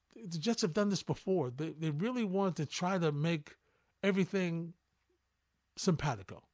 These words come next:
right? If you're bringing in a new G M, then you let the G M bring in his new head coach. If the G M, if you, if the G M's here and you fire the coach, uh, it, it just doesn't work out.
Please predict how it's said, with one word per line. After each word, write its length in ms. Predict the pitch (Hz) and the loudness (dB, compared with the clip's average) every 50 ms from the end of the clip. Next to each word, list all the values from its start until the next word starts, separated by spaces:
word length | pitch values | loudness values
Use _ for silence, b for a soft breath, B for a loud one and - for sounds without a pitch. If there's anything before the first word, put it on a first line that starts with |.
| _ _ - | _ _ -8
right? 260 | - 147 180 185 - _ _ _ _ _ _ _ _ _ _ _ _ _ _ _ _ - - | -4 -4 -4 -4 -6 _ _ _ _ _ _ _ _ _ _ _ _ _ _ _ _ -6 -4
If 140 | 139 - | -2 2
you're 80 | 170 156 | 2 0
bringing 360 | 135 - 202 233 233 233 214 | 2 4 2 4 4 4 4
in 140 | 202 202 190 | 4 4 4
a 80 | 185 175 | 4 4
new 240 | 170 180 185 180 | 4 4 4 4
G 240 | 156 135 175 170 170 | 2 2 2 2 2
M, 180 | 165 165 160 156 | 2 0 0 0
then 180 | 151 156 151 | 0 0 0
you 100 | 151 156 | 0 0
let 180 | 160 180 175 - | 2 0 0 0
the 80 | - 147 | 0 -2
G 240 | 127 - 170 165 | 0 2 2 2
M 120 | 156 147 139 | 2 2 0
bring 200 | 127 143 143 139 | 0 0 0 0
in 100 | 131 120 | 0 -2
his 180 | 117 110 104 | -4 -6 -8
new 120 | 120 117 107 | -8 -10 -8
head 220 | 92 107 98 - | -8 -10 -12 -12
coach. 380 | - - - - _ - - _ _ _ _ _ _ _ _ _ _ _ _ _ _ _ _ _ _ _ _ _ _ _ _ _ _ _ _ _ _ _ - | -14 -16 -16 -16 _ -20 -20 _ _ _ _ _ _ _ _ _ _ _ _ _ _ _ _ _ _ _ _ _ _ _ _ _ _ _ _ _ _ _ -2
If 140 | - 151 - | -2 0 2
the 80 | - 165 | 2 0
G 260 | 127 - 202 240 240 | 2 2 2 4 4
M, 300 | 226 220 202 190 180 180 | 4 4 4 4 2 0
if 160 | - 165 - - | -2 -2 0 2
you, 220 | 165 151 156 294 | 2 2 2 0
if 140 | 294 147 - | -4 -4 -2
the 100 | - 160 | -2 -4
G 260 | 131 - 208 240 233 | -2 0 0 2 2
M's 200 | 214 180 160 139 | 2 2 2 2
here 200 | - 196 202 190 | 2 4 4 4
and 100 | 175 151 | 4 2
you 80 | 143 131 | 0 -2
fire 360 | - - - 190 196 185 170 | -2 -2 -2 -2 0 0 0
the 120 | 143 131 - | 0 -2 -2
coach, 540 | - - 160 135 107 98 - - - - _ _ _ _ _ _ _ _ _ _ _ _ _ _ _ _ _ _ _ - | 0 2 2 2 2 -2 -8 -14 -18 -18 _ _ _ _ _ _ _ _ _ _ _ _ _ _ _ _ _ _ _ -10
uh, 60 | 220 202 | -8 -4
it, 400 | 202 196 196 190 190 180 180 226 | -2 -2 -2 -2 -2 -4 -4 -4
it 140 | 202 147 - | -4 -4 -2
just 200 | - 180 151 - | -2 -2 0 2
doesn't 240 | 214 214 - 220 185 | 2 2 4 4 4
work 160 | 196 208 - | 4 4 2
out. 400 | 196 208 262 254 185 - - | 0 -2 -2 -4 -6 -8 -12